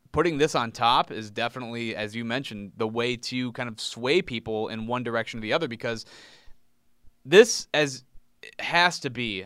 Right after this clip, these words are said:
I'm, I'm just trying to think as far as, like, utilizing social media and kind of getting coverage outside the W W E. I mean, you said talked about right now. I would think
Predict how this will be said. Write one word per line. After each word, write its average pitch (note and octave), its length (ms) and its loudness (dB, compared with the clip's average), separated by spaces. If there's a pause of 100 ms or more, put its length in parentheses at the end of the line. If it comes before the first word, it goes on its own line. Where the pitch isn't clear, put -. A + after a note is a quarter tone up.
I'm, E3 180 4
I'm E3 140 0
just F3+ 180 -2
trying D#3+ 200 0
to C3 60 0
think C3 260 -4
as A#2+ 100 -8
far C3 240 4
as, A#2 180 -2
like, A2 220 -4
utilizing B2 500 0
social A2+ 360 -4
media B2 580 4 (300)
and A2 120 -8
kind B2+ 220 -2
of A#2+ 100 -4
getting A#2+ 220 -2
coverage A#2+ 300 0
outside A2+ 320 -2
the G#2+ 40 -12
W A2 200 -4
W A2 220 -6
E. - 40 -14 (260)
I C3+ 60 -4
mean, C#3+ 100 0
you G3 120 0
said C#3 360 2 (160)
talked D3 220 4
about C3 180 4
right A#2+ 180 0
now. C3+ 360 6
I D3+ 160 10
would A3+ 240 4
think B2 320 -4